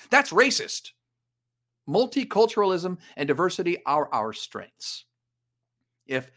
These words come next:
a population influx happens to cause social friction while putting deflationary pressure on low-paying wages and mitigating the actu-, actuarial,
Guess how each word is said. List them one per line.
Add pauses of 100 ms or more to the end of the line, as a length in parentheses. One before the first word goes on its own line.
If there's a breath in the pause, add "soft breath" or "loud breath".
a
population
influx
happens
to
cause (160 soft breath)
social
friction
while
putting
deflationary
pressure
on (240 loud breath)
low-paying
wages
and
mitigating
the
actu-, (140)
actuarial,